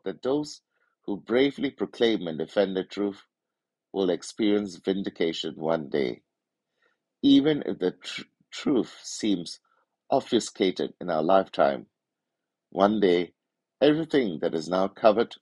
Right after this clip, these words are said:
will be uncovered, and everything now hidden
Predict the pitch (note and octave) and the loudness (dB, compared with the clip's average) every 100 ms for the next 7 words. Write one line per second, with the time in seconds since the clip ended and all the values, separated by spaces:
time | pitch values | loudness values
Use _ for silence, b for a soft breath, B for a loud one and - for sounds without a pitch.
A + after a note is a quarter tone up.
0 | - G#2 G2 G#2 F2+ F#2 - E2 E2 - | -6 -6 -2 0 -2 -2 0 0 0 -6
1 | - _ _ _ _ _ _ _ - F2 | -14 _ _ _ _ _ _ _ -8 -6
2 | D#2 - B2 D3+ C#3 F#2+ F2 F2+ F#2 - | -4 0 0 2 2 0 2 2 2 0
3 | A#2+ F#2+ C#2+ | 0 0 -2